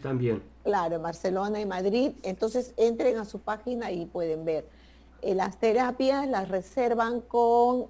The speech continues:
Speaker 2: eh, su secretaria, que también el número está ahí en la página. En la página encuentran toda la información.
Speaker 1: Y ahí la pueden ver,
Speaker 2: Eh, ahora
Speaker 1: está de azul,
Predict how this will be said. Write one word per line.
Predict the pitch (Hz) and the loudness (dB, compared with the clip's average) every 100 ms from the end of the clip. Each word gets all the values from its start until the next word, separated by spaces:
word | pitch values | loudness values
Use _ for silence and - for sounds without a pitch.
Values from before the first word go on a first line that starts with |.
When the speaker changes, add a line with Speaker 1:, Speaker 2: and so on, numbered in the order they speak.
| - | 0
Speaker 2:
eh, | 196 190 180 175 170 156 - - - - - | 2 2 0 -2 -6 -10 -12 -18 -20 -20 -8
su | 208 | -6
secretaria, | 196 185 185 - 214 214 226 359 - - | -4 -4 -4 0 2 4 2 2 -10 -6
que | 202 | -4
también | 196 190 196 269 330 | 0 0 0 0 0
el | 233 | 0
número | 233 220 240 214 | 0 2 2 2
está | 185 - - 330 381 | 0 -6 -4 -4 -2
ahí | 202 196 240 196 | -2 0 0 0
en | 170 | -2
la | 156 | -6
página. | 156 165 165 175 170 165 | -4 -4 -2 -6 -6 -6
En | 185 | -4
la | 190 | -4
página | 196 262 285 | -4 -2 -2
encuentran | 233 226 220 226 | 0 0 -2 -6
toda | 220 226 220 | -4 -2 -2
la | |
información. | 220 226 180 160 156 - 202 | -4 -4 -8 -8 -10 0 4
Speaker 1:
Y | |
ahí | 151 | 6
la | 160 175 | 6 4
pueden | 190 190 190 | 4 6 6
ver, | 196 196 | 6 6
Speaker 2:
Eh, | |
ahora | 160 | 6
Speaker 1:
está | 196 160 | 4 2
de | 175 196 | 2 2
azul, | 190 - 254 180 | 2 2 2 2